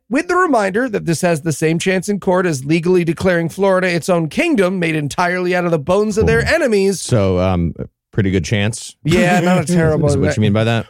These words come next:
Speaker 1: We're gonna talk about Bill two fifty-four, which would allow Florida courts to take, quote, "emergency custody of trans kids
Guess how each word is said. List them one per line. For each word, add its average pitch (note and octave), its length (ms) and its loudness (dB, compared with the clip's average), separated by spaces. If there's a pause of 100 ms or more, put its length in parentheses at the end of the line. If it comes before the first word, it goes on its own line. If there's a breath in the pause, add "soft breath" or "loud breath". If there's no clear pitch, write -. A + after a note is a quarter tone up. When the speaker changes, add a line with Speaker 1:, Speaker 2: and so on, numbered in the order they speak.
Speaker 1:
We're F4+ 300 2
gonna G4+ 180 0
talk B3 340 0
about F3+ 360 0
Bill F#3+ 360 2
two B3+ 420 2
fifty-four, F#3+ 760 0
which D#3 160 -4
would G3 100 2
allow F3+ 280 2
Florida E4+ 520 0
courts C#4+ 640 0 (240 soft breath)
to B3 100 0
take, A3+ 400 0 (140)
quote, B3 320 2 (440)
"emergency D4+ 1120 0
custody G3 840 -2 (320 soft breath)
of A3 220 0
trans F4+ 540 0
kids F3+ 600 -4